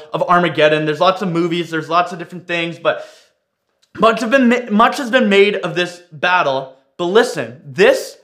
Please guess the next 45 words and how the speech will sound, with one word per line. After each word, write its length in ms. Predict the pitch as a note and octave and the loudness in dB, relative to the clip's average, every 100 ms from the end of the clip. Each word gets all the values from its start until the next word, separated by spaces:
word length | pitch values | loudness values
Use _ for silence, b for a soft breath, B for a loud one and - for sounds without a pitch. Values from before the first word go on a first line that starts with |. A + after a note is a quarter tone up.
| - | 0
right 240 | A3+ B3 | 0 0
here 280 | - B3+ F3 E3+ B | 0 2 2 0 B
is 120 | F3 | -4
where 200 | E3 A3 | 4 6
the 120 | A3+ E3 | 6 4
Battle 340 | F#3 G3 A3 | 4 4 6
of 80 | G#3 | 6
Armageddon 420 | G#3+ G3+ G#3 G3+ | 4 4 0 0
is, 200 | G3 - | -4 -6
is 180 | F3+ - | -6 -6
supposed 300 | D#3+ G3 G3 | -2 -2 0
to 40 | |
take 160 | G3 F#3+ | -4 -2
place. 220 | G3 B2+ | 0 0
This 160 | F#3 F#3+ | -2 -8
is 40 | |
supposed 300 | F#3 A3 G#3+ | 0 2 2
to 60 | G#3 | 0
be 240 | A3 G#3+ B | -2 -2 B
the 140 | - G3 | -4 0
end 120 | A#3+ | 2
of 60 | A#3+ | 2
the 80 | |
world. 240 | A3+ G#3 E3 | 4 4 2
There's 120 | E3+ | 0
one 200 | F#3+ A#3 | 2 2
other 180 | B3 A#3 | 2 0
section, 460 | - G#3+ - G3 F#3+ B | 0 0 0 -8 -8 B
Revelation 480 | F#3+ G#3 A#3 A3 G#3 | 2 4 4 2 -2
sixteen. 440 | G3+ G#3 - G3+ | -6 -6 -6 -4
It's 140 | F#3 F#3 | -4 -6
the 140 | D#3+ | -2
only 280 | F#3+ A3 A#3+ | 2 4 2
place 320 | A#3 G3+ F#3 | 0 0 0
where 100 | F#3+ | -2
the 80 | F3 | -4
word 500 | D#3+ F#3+ G#3 - - - | 0 4 4 0 -4 0
Armageddon 460 | F#3 F3+ E3+ E3 | 2 4 2 2
is 120 | D3+ | 0
mentioned 460 | D#3+ E3 D#3+ D#3 - | -2 -4 -4 -8 -6
in 160 | D3+ D3+ | -4 -2
the 80 | |
whole 300 | C#3+ G#3+ A3+ | 2 4 6
New 140 | A3 G#3+ | 6 2
Testament. 520 | - D#3+ - C#3 C3+ | 0 -4 -2 -6 -6